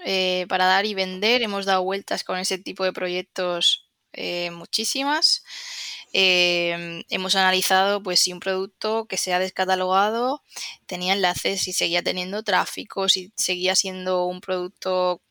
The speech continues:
en tendencia, eh, si lo, no sé,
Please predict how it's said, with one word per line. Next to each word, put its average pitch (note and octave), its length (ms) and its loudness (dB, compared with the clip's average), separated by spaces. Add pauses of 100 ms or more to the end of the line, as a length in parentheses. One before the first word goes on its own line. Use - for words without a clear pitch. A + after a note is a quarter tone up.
(120)
en F#3+ 160 -6
tendencia, F#3+ 880 0 (460)
eh, F3+ 320 2
si F#3+ 160 2
lo, F3+ 400 -2
no F#3+ 260 -6
sé, - 160 -2